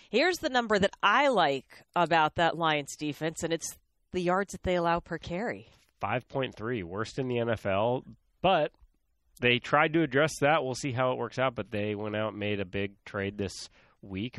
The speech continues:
Speaker 2: bringing in the man known as Snacks, which I love that nickname for a defensive tackle. Um, you know.
Speaker 1: It seems like we would have had a few of those in our
Speaker 2: I mean, we've
Speaker 1: D-line
Speaker 2: definitely
Speaker 1: room
Speaker 2: had some
Speaker 1: before
Speaker 2: guys
Speaker 1: now.
Speaker 2: who
Speaker 1: You know what I
Speaker 2: like
Speaker 1: mean? Like,
Speaker 2: Snacks. I don't
Speaker 1: right.
Speaker 2: think we've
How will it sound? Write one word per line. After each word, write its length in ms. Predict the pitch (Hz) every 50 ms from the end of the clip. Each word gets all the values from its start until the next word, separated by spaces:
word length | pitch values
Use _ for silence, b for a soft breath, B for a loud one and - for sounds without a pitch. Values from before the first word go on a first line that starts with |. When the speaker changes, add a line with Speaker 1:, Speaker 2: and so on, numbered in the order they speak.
| -
Speaker 2:
bringing 340 | - 101 98 98 98 95 95
in 240 | 95 95 95 95 95 b b b b b b b b
the 60 | -
man 320 | 95 95 98 98 98 95 95
known 240 | 95 95 95 95 98
as 140 | 92 90 - - - - -
Snacks, 580 | - 92 90 92 92 104 117 - - - - -
which 240 | - 98 - - - -
I 120 | - 101 92
love 340 | 90 101 90 90 90 87
that 200 | 87 95 90 85
nickname 280 | 85 90 - - 92 87
for 140 | - 98 92
a 60 | 87
defensive 480 | 85 90 - - 92 85 - - 85 _
tackle. 440 | - 92 87 80 - 98 95 - b b b b b b b -
Um, 440 | - 95 92 90 85 85 78 - _ _ _ _ - - _ _ _ _
you 80 | - -
know. 60 | -
Speaker 1:
It 100 | 294 - -
seems 240 | - 392 427 403 415
like 160 | 381 - -
we 140 | 269 285 285
would 140 | 269 294 277
have 100 | 233 -
had 260 | 160 202 233 233 226
a 60 | 196
few 260 | - - 202 190 180
of 100 | 165 139
those 400 | - 160 147 139 127 - - - -
in 160 | - 180 175
our 360 | 175 170 160 156 147 139 127 _ _ _ _ _ _ _ _ _ _ _ _ _ _ _ _ _ -
Speaker 2:
I 60 | 160
mean, 140 | 190 190 -
we've 80 | 180
Speaker 1:
D-line 180 | 190 196 196 202
Speaker 2:
definitely 300 | 214 233 - 254 247 220
Speaker 1:
room 100 | 185 180
Speaker 2:
had 140 | 180 170 160
some 120 | 160 143
Speaker 1:
before 140 | 127 - 123
Speaker 2:
guys 100 | 123 135
Speaker 1:
now. 80 | 143 135
Speaker 2:
who 60 | 110
Speaker 1:
You 60 | 214
know 80 | 262 302
what 100 | 311 -
I 40 | -
Speaker 2:
like 80 | 302
Speaker 1:
mean? 180 | 277 285 285 285
Like, 160 | 277 277 269
Speaker 2:
Snacks. 320 | 254 175 196 208 - -
I 140 | - 110 104
don't 120 | 101 107 110
Speaker 1:
right. 160 | 208 190 156
Speaker 2:
think 120 | 127 -
we've 200 | 104 90 80 -